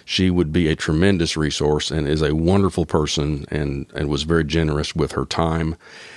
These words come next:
and very generous with the information that she had to share. A couple of things I'd point out to you that, uh, that she said that was very interesting. The f-, the first is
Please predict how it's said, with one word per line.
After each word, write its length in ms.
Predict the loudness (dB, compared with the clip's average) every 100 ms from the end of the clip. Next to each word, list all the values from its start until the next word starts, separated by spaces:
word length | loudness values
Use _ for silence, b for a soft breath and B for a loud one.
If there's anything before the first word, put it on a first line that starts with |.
| B 0
and 560 | 2 4 4 2 -2 -12 _ -8
very 540 | -6 0 2 2 2
generous 500 | 2 0 0 -2 -2
with 180 | -2 -2
the 140 | -2
information 580 | 0 0 -2 -2 -2 -2
that 140 | -4 -4
she 160 | -4
had 240 | -2 -2 -2
to 60 |
share. 360 | 0 2 2 2 B B B B -2
A 120 | -2
couple 320 | 2 2 4
of 80 | 2
things 320 | 2 2 2
I'd 280 | 0 -2 -4
point 280 | 0 4 4
out 180 | 2 0
to 120 | 0
you 160 | 2
that, 420 | 0 -2 -4 -6 -2
uh, 240 | -2 -4
that 220 | -6 -4
she 160 | -2 -2
said 260 | 0 -2 -2
that 120 | -4
was 160 | -4 0
very 320 | 2 2 0
interesting. 400 | -2 -4 -2 -2
The 80 | -2
f-, 120 | -4
the 140 | -4 0
first 400 | 2 2 0 0
is 320 | 0 0 -4